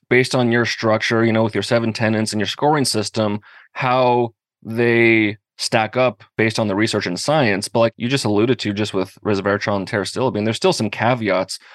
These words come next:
you need to consider. And that's something you, you have in your closing chapter of your newest book behind me here, that it's like, if you're trying to reduce your sugar levels or, you know, your A G Es and,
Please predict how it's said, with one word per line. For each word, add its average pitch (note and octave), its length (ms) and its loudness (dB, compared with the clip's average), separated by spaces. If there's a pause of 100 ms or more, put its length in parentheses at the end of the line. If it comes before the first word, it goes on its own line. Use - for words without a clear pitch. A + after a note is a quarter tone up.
(180)
you A#2+ 100 0
need B2 120 4
to - 60 0
consider. A2 460 2
And G#2 80 2
that's B2 160 0
something B2+ 300 0
you, G#2+ 280 2 (300)
you A#2 100 0
have B2 220 2
in B2 60 0
your G#2 100 -2
closing A2 360 -2
chapter G#2+ 680 -2
of G2 140 -4
your G2+ 100 -2
newest B2+ 320 0
book G2+ 220 0
behind A2+ 280 -2
me G#2 80 -4
here, G2+ 300 -6 (460)
that A#2 100 2
it's A2+ 140 0
like, A2+ 160 2
if - 80 -2
you're A2+ 80 2
trying E3 380 0
to C#3 520 4
reduce A2+ 320 2
your G2+ 80 -2
sugar A2 360 2
levels A2 420 2
or, G2+ 240 2
you G2+ 80 -2
know, G2 300 -2
your G2+ 140 0
A G#2 200 2
G G#2 500 0
Es G2 100 0
and, F#2 240 -2